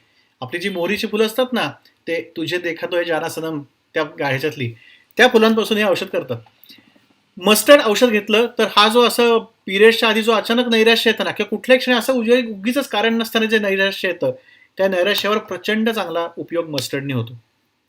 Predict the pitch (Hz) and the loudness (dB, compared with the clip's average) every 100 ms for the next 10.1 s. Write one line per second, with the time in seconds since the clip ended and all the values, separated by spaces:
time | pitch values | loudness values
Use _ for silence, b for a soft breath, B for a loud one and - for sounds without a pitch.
0 | _ _ _ - 160 - - 190 165 165 | _ _ _ -6 -2 0 0 0 -2 -4
1 | b b b _ 254 294 - - 165 190 | b b b _ 0 0 -8 -6 -2 0
2 | 233 294 254 262 254 185 170 170 135 127 | 2 2 2 2 0 0 0 -2 -4 -4
3 | 165 175 214 226 - 147 165 214 240 240 | -6 -2 0 2 2 0 0 2 2 0
4 | - 180 208 220 190 - 180 190 202 196 | -4 -2 -2 -4 -8 -8 -4 -2 -2 -2
5 | 196 - 170 175 - 190 175 175 185 160 | -4 -6 -4 -2 -2 -4 -4 -4 -6 -4
6 | 160 220 214 185 190 196 202 208 - 175 | -2 -2 0 0 0 -2 -2 -4 -2 -4
7 | 170 165 156 127 123 123 b b - 143 | -4 -4 -2 -2 -2 -6 b b -4 -2
8 | 202 220 214 202 202 226 180 202 202 180 | -2 -2 -2 -2 0 -2 -2 -4 -4 -2
9 | 190 196 - 170 190 - _ 165 175 190 | -2 -2 -6 -8 -8 -12 _ -6 -4 -8
10 | 180 | -14